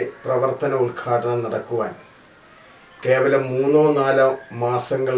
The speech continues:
മാത്രമേ അവശേഷിക്കുന്നുള്ളൂ. ഇത് ഒരു കൂട്ടായ്മയിൽ നിന്നും ഉണ്ടാക്കിയെടുത്ത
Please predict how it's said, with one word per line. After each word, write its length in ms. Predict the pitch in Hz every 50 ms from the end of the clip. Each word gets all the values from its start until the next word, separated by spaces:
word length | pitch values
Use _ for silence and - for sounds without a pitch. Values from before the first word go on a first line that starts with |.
| 120 117
മാത്രമേ 360 | 113 113 113 - 113 113 117 110 104
അവശേഷിക്കുന്നുള്ളൂ. 880 | 101 107 104 - 110 101 - 98 92 87 - 82 - - - - - - - - - - - - - - - - - - - - - - - - - - - - - - - - - - - 143
ഇത് 100 | 147 185 185 185 - 165
ഒരു 120 | 180 185 185 156
കൂട്ടായ്മയിൽ 840 | 156 160 156 - - 175 175 175 180 180 180 175 175 175 175 170 170 165 165 165
നിന്നും 340 | 165 160 160 160 160 160 151 143
ഉണ്ടാക്കിയെടുത്ത 1000 | 139 139 139 151 151 151 151 - - 151 151 143 135 135 131 - - - - -